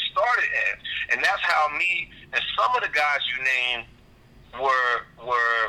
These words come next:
were, you know, started out doing business. Um,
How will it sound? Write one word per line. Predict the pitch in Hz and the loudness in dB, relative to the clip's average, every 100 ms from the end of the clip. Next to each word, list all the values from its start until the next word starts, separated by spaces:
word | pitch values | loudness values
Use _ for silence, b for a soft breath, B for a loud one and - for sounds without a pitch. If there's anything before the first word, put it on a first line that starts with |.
| 113 | -4
were, | 113 113 110 107 104 101 - | -2 0 2 2 0 0 -4
you | 139 | 0
know, | 120 107 107 - - - - - - - | 0 0 -4 -12 -20 -20 -20 -14 -8 0
started | 160 139 131 | 0 2 0
out | 123 | 0
doing | 135 131 110 - | -2 -4 -4 0
business. | - - 110 101 B B B - | 0 0 -6 -16 B B B 0
Um, | 127 131 131 123 123 | 2 4 2 0 -2